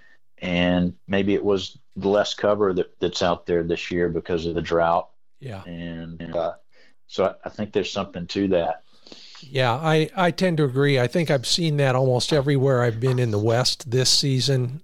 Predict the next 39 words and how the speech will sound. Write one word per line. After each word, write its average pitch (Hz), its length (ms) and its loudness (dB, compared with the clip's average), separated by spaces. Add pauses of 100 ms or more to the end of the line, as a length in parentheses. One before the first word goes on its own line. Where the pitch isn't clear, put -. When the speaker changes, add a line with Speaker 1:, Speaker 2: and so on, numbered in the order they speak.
Speaker 2:
Uh, 117 220 0
the 120 100 -2
cover 156 340 2
is 151 120 2
a 147 40 4
little 143 240 2
skinnier. 151 680 2 (760)
The 139 100 -6
number 156 320 2
of 123 120 -2
birds 147 580 2 (240)
matches 139 640 0
that. 107 420 2 (360)
I'm 135 180 0
hearing 147 300 2
that 143 200 2
even, 175 240 -2 (100)
I 175 120 0
didn't 175 180 2
go 196 140 4
to 190 80 4
South 143 240 2
Dakota 175 340 0
this 113 220 -2
year, 123 200 2
but, 131 300 -2
uh, 131 80 0
I 110 180 2
heard 117 240 0
the 107 80 -6
same 131 320 0
thing 143 280 0
over 143 180 2
there. 139 340 2 (760)
I 160 60 -2
Speaker 1:
Hmm. 147 60 2
Speaker 2:
was 147 140 0
in 170 160 2
Montana, 160 680 2